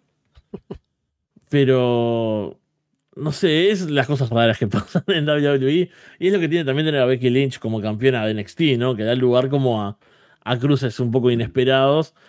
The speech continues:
y no tal vez la ruta lógica que tendría el título si hubiese seguido con Tiffany Stratton. Todo esto lo, lo puedo saber, eh, porque escucho <laughs> Florida two point oh, si no,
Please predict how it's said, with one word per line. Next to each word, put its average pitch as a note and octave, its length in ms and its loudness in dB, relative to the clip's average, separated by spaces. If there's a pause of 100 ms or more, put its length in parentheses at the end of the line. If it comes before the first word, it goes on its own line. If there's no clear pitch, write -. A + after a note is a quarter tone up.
(220)
y C3 140 -2
no C3+ 300 2
tal B2+ 180 0
vez C#3+ 360 -2 (680)
la C3 260 2
ruta C#3 540 2
lógica C3+ 440 0
que A2 100 -2
tendría A#2+ 340 0
el A#2 100 -2
título A#2+ 560 -2
si - 140 -8
hubiese A2 220 -4
seguido A2 400 2
con G2 500 -6
Tiffany G#2+ 380 -2
Stratton. G#2+ 480 -4 (340)
Todo D#3 160 2
esto D#3+ 180 0
lo, G#2+ 160 4
lo G2+ 140 2
puedo B2+ 180 0
saber, A2+ 300 0 (140)
eh, G2 320 2
porque G2+ 180 -2
escucho B2 580 0 (240)
<laughs> - 220 -20
Florida B2+ 400 2
two C3 160 0
point A2 260 0
oh, C3 240 2
si A2 200 -2
no, D3+ 260 2